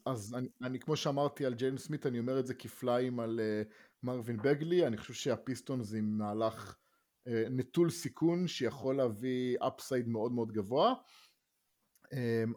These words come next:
אבל אני כן רוצה להתייחס ל-, הטרייד הזה כלל עוד המון שחקנים. הקליפרס הביאו את, אה, רודני הוד ושמי אוג'לי, לא מעניין.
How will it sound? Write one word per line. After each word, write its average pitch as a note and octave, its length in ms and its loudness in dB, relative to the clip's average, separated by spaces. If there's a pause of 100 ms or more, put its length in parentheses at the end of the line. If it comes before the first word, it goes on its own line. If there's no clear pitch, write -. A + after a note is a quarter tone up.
(140)
אבל B2 320 2
אני A#2+ 220 2
כן E3 100 4
רוצה E3+ 380 2
להתייחס C#3+ 640 -2
ל-, A#2+ 360 4 (240)
הטרייד B2+ 400 -4
הזה A#2+ 140 -4
כלל A#2+ 240 -6
עוד B2 100 -2
המון C3 180 -4
שחקנים. F#3 520 0 (380)
הקליפרס C#3+ 540 -2
הביאו C3+ 300 0
את, C3+ 180 -2
אה, A2+ 580 6
רודני A#2+ 280 2
הוד B2 200 0
ושמי A#2+ 340 -2
אוג'לי, A2+ 380 0
לא A2+ 180 2
מעניין. A3 560 2